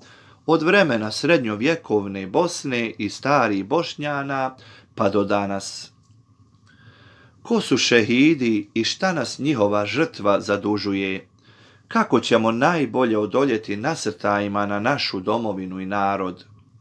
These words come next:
Šehidi koji su dali svoje živote za opstanak svog bošnjačkog naroda i vjere Islama daju nam dodatnu obavezu da volimo,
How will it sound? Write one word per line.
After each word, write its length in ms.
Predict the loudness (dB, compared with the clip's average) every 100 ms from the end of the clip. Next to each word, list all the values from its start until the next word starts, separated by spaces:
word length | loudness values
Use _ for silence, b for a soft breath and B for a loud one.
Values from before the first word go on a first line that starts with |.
| _ _ _ _ b b b b b b b b b
Šehidi 800 | -4 0 4 6 8 8 4 2
koji 240 | 2 2 2
su 200 | 0 0
dali 440 | 4 4 4 0
svoje 340 | -4 -2 0
živote 520 | 0 -2 0 -2 -2 -4
za 160 | 2
opstanak 560 | 2 0 -4 -6 -4 -8
svog 440 | -6 -2 -2 -2
bošnjačkog 800 | -2 -2 -2 -4 -4 -4 -6 -6
naroda 760 | -2 2 2 2 0 -2 -2 -6 B B B
i 100 | 2
vjere 420 | 4 4 4 2
Islama 800 | 0 -2 0 2 2 2 2 0 B B B -4
daju 520 | 2 4 2 0 -4
nam 240 | -6 -4
dodatnu 720 | -2 -2 -2 -2 -4 -8 -8 -2
obavezu 540 | 0 2 2 0 0
da 140 | 0 0
volimo, 800 | 4 4 4 -2 -2 -2 -2